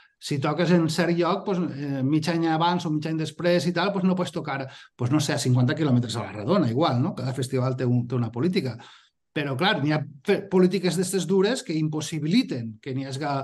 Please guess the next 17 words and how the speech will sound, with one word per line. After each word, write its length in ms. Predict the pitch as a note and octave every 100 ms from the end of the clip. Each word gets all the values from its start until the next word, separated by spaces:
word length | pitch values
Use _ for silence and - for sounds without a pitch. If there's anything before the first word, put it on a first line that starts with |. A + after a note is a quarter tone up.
| C3 - _ -
una 200 | D3 D3
xarxa 400 | - D3 - D3
més 160 | D3+ D#3
xicoteta 640 | F3+ E3 D#3 D#3 D#3+ D#3
de, 520 | D#3 D#3 D#3 D3+ D3 _ _ _ _
de, 640 | - C#3 D#3+ D#3 D#3 D3+ B2
de 120 | D#3+ D3+
concerts 640 | D3+ A3 G#3 A#3+ B3 F3+ -
i 80 | D#3
que 140 | D#3
puga 300 | B2+ C#3 E3 F#3 F#3 F3 D#3 C#3+ B2+ C3+
arribar 340 | C3 B2 B2 B2+
més 220 | C3+ D3+
a, 60 | G3 C#3 F#2+
a, 240 | - - A2 -
a 40 |
la 80 | A#2+